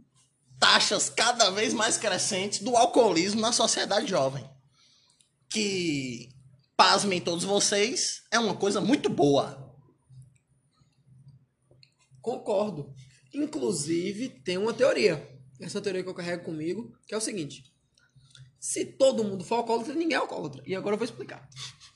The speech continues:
Speaker 2: Quando o pessoal, "Ah, eu quero me tratar, quero fazer não sei o quê", vou pra o quê? Pro Alcoólicos Anônimos. Lá é um bando de gente triste, que não bebe, e fica falando das mazelas da vida. Se eu tenho certeza, se você chegar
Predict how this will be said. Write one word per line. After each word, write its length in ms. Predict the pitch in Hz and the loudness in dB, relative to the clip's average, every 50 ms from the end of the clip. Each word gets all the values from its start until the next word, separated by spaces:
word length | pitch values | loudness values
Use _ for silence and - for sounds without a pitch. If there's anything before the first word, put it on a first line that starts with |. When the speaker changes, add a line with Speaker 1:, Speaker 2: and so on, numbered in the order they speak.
| - - - 127 131 127 127 127 - - _ _ - - - - - - - - 165 - - - - - - - | -20 -20 -18 -18 -20 -20 -20 -20 -20 -20 _ _ -10 -8 -8 -8 -8 -14 -10 -10 -10 -10 -10 -16 -20 -20 -20 -12
Speaker 2:
Quando 260 | - 214 247 269 262 240 240 | -8 -6 -4 -4 -4 -2 0
o 200 | 226 220 214 214 | 2 2 2 2
pessoal, 500 | 214 - 214 214 214 - 202 175 185 180 - 226 | 2 2 2 4 4 2 0 -2 -2 -2 2 6
"Ah, 180 | 220 240 240 | 6 8 8
eu 80 | 226 226 | 6 4
quero 220 | 226 233 240 240 | 2 0 2 2
me 100 | 233 247 | 0 0
tratar, 640 | - - 262 240 - - - - - 214 240 240 240 240 | -2 0 2 2 2 0 -2 2 6 8 8 8 8 6
quero 180 | 233 233 226 | 2 -4 -2
fazer 220 | 196 208 214 208 214 | 0 0 0 0 0
não 80 | 208 | -2
sei 100 | 185 190 | -2 -4
o 20 | - | -2
quê", 180 | 202 208 - - | -4 -4 -4 -4
vou 300 | 185 151 160 214 254 269 | -10 0 4 6 6 6
pra 180 | 269 - 254 233 | 6 2 2 0
o 40 | 220 | 2
quê? 180 | - 196 202 196 | 0 -2 -4 -2
Pro 100 | - 202 | -2 -4
Alcoólicos 400 | - - 208 220 214 220 240 226 | -2 -2 -2 -4 -4 -4 -4 -4
Anônimos. 400 | 233 185 151 147 147 147 - - - | -4 -4 -4 -6 -8 -8 -10 -12 -8
Lá 260 | 208 233 247 240 240 247 | 0 6 6 6 6 6
é 60 | 254 | 2
um 120 | 240 220 | 0 2
bando 160 | 202 254 254 226 | 0 0 0 0
de 60 | 233 | -2
gente 160 | 220 214 214 | -2 -4 -6
triste, 640 | - - - 190 220 277 - - - - - - - _ | -8 -10 -10 -8 -6 -6 -6 -6 -6 -10 -10 -10 -14 _
que 120 | - 226 | -8 -6
não 120 | 208 175 151 | -6 -4 -4
bebe, 320 | 156 165 208 214 - 294 - - - _ _ _ _ - - - - - - - - - - - - | -2 -4 -4 -2 -2 -4 -6 -6 -20 _ _ _ _ -20 -20 -20 -20 -20 -20 -20 -20 -20 -20 -14 -12
e 60 | 175 160 | -8 -6
fica 180 | 214 214 220 | -6 -6 -8
falando 280 | - - 202 202 208 208 | -6 -6 -4 -2 -2 0
das 140 | 214 214 208 | 0 0 0
mazelas 340 | 202 180 175 196 202 - | 0 0 0 0 0 2
da 100 | 247 226 | 2 0
vida. 220 | 151 147 156 - - - - - - - - _ - - - - - - | 0 -2 -8 -12 -16 -20 -20 -20 -20 -20 -20 _ -20 -20 -20 -20 -10 -4
Se 200 | - - - 320 | 0 2 6 8
eu 120 | 302 294 294 | 8 6 6
tenho 160 | 285 277 285 | 4 0 2
certeza, 600 | 277 - 285 240 180 - - - 175 170 175 180 | 2 4 4 4 2 2 -4 -4 -4 -4 -4 -4
se 100 | 180 - | -6 -4
você 280 | 220 226 196 - 185 175 | -2 -2 -2 -2 -2 -4
chegar 360 | - 240 220 156 143 143 131 | -2 -2 -2 -2 -4 -8 -12